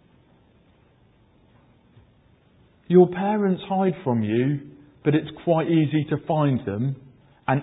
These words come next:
as you get older, because you get a bit cleverer and a bit wiser,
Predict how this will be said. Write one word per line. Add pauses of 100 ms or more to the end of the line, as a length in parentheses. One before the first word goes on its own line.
as
you
get
older,
because
you
get
a
bit
cleverer (360)
and
a
bit
wiser,